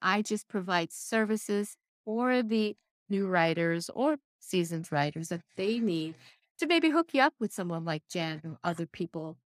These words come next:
<laughs> and not go through, seriously, the stuff I went through to publish this. Thank God none of my previous authors went through it, and I hope never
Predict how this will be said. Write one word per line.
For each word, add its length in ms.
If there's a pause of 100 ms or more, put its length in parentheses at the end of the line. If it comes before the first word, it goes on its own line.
<laughs> 160
and 240
not 240
go 220
through, 440 (420)
seriously, 460
the 120
stuff 280
I 100
went 240
through 140
to 60
publish 360
this. 360
Thank 260
God 260
none 180
of 60
my 140
previous 460
authors 360
went 200
through 240
it, 160
and 120
I 80
hope 260 (220)
never 520